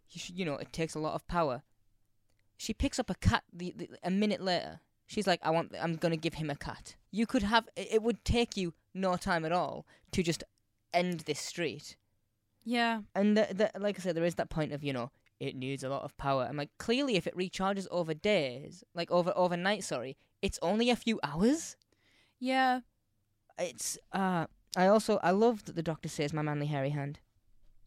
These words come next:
Speaker 1: I love it.
Speaker 2: I, I don't like much about the Doctor and Rose in this episode
Speaker 1: Oh,
Speaker 2: either.
Speaker 1: yeah, I've got a lot. I, I, it's not that I don't like it.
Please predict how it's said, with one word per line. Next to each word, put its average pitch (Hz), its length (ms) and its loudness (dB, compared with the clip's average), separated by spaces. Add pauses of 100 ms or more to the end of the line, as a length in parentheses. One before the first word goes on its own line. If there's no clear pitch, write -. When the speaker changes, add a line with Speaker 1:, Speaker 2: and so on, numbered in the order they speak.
(500)
Speaker 1:
I 160 60 -4
love 170 200 0
it. 180 120 -4 (320)
Speaker 2:
I, 233 480 2
I 196 400 -2 (100)
don't 170 340 -6 (120)
like 156 400 -6 (120)
much 165 520 -10
about 160 240 -6
the 165 40 -12
Doctor 160 280 -8
and 156 100 -10
Rose 151 240 -8
in 160 200 -12
this 160 140 -14
episode 165 280 -4
Speaker 1:
Oh, 156 200 4 (100)
Speaker 2:
either. 170 500 0
Speaker 1:
yeah, 143 360 0
I've 143 220 -2
got 147 240 -2
a 151 60 -4
lot. 110 240 -4
I, 170 180 2
I, 160 180 2
it's - 140 -10
not 170 120 -2
that 180 100 0
I 185 40 0
don't 165 300 -4
like 151 300 -4
it. 143 120 -4